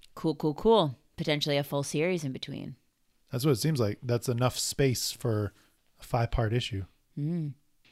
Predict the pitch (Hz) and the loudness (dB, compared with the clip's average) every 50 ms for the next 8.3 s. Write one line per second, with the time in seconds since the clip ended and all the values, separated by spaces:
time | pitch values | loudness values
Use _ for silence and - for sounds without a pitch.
0 | _ _ - 226 226 254 262 247 170 190 165 151 170 180 175 151 147 156 151 151 | _ _ 2 4 6 8 8 8 6 6 4 8 10 10 10 10 10 8 6 8
1 | 151 202 202 185 185 196 185 160 151 143 139 135 139 135 127 - 175 196 190 - | 8 8 8 6 6 4 2 -2 -2 -2 -2 -2 -4 -2 2 4 6 6 6 6
2 | 196 180 165 - - 175 170 156 151 131 156 147 135 151 143 131 147 139 127 135 | 8 8 8 8 8 8 8 6 8 6 4 4 6 4 4 6 4 4 4 4
3 | 131 131 131 131 127 131 135 135 135 135 131 120 - - 131 127 127 127 127 123 | 4 4 4 6 6 8 8 8 8 6 4 4 4 4 4 6 6 8 8 8
4 | 123 127 131 123 120 120 117 107 107 120 131 131 123 123 110 - - 120 120 113 | 8 6 6 6 6 6 6 4 4 2 4 6 6 6 6 6 4 2 2 2
5 | 110 113 113 110 - - 135 131 131 135 117 - - - - - - - - - | 2 2 2 2 2 2 2 2 2 2 0 -4 -4 -4 -4 -4 -4 -6 -10 -12
6 | - - - 147 123 110 135 139 120 - - - 156 139 - - 156 151 131 117 | -12 -2 0 0 2 4 4 4 4 2 0 0 -2 -2 2 4 4 4 6 6
7 | 131 123 127 - - - 147 151 165 185 180 170 175 202 202 - - 147 123 117 | 6 4 4 2 2 2 2 4 6 6 6 8 8 8 8 10 10 8 8 8
8 | - 107 101 95 95 - | 6 4 0 -2 -4 -6